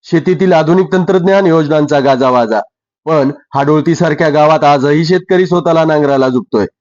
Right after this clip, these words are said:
हे दुर्दैवी आहे. बियाणांचे दर, खतांचे दर, मजुराचा खर्च आणि शेतमालाला भाव नाही, यामुळे आजचा शेतकरी पूर्णपणे हतबल झालाय.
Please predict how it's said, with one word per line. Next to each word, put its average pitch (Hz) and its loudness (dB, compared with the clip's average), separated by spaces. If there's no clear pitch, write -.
हे 185 2
दुर्दैवी 147 0
आहे. 127 0
बियाणांचे 139 0
दर, 131 -2
खतांचे 151 -2
दर, 147 0
मजुराचा 147 0
खर्च 151 -2
आणि 147 0
शेतमालाला 143 0
भाव 127 0
नाही, 110 -2
यामुळे 143 0
आजचा 135 0
शेतकरी 131 -2
पूर्णपणे 151 0
हतबल 120 0
झालाय. 107 0